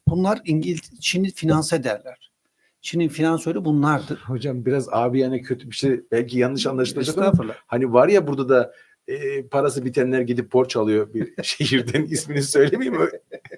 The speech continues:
Speaker 2: Söylemeyeceğim, tamam, söylemeyeceğim. Ya öyle mi bu?
Speaker 1: <laughs>
Speaker 2: Öyle mi yani?
Speaker 1: Hocam iki bin birde,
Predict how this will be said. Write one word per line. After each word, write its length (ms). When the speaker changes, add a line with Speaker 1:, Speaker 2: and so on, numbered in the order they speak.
Speaker 2:
Söylemeyeceğim, 680
tamam, 220
söylemeyeceğim. 720
Ya 160
öyle 280
mi 220
bu? 140
Speaker 1:
<laughs> 600
Speaker 2:
Öyle 300
mi 140
yani? 260
Speaker 1:
Hocam 260
iki 300
bin 240
birde, 460